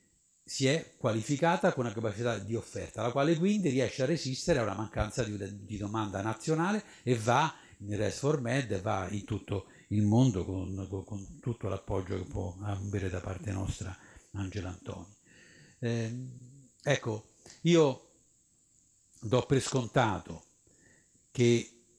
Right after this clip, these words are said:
eh, saremo in grado di continuare a sviluppare tecnologicamente il solare termodinamico. Eh, noi Enea siamo molto impegnati anche su altre cose,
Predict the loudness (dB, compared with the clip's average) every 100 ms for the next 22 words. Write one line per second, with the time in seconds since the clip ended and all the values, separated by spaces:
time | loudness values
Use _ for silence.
0 | _ -14 -12 -12 -14 -16 -12 -2 4 4
1 | 4 2 4 4 4 2 0 0 -2 -2
2 | -2 2 4 4 2 0 -2 0 2 4
3 | 4 0 -4 -2 -4 -2 -2 0 0 0
4 | 2 0 0 0 0 -2 -6 -14 _ _
5 | _ 2 2 0 -2 -4 -4 -8 -12 -18
6 | _ _ _ _ _ _ _ _ -18 -12
7 | 2 6 6 6 2 4 4 4 2 0
8 | 0 0 0 0 2 4 4 6 4 2
9 | 0 2 2 2 2 4 4 2 -4 -10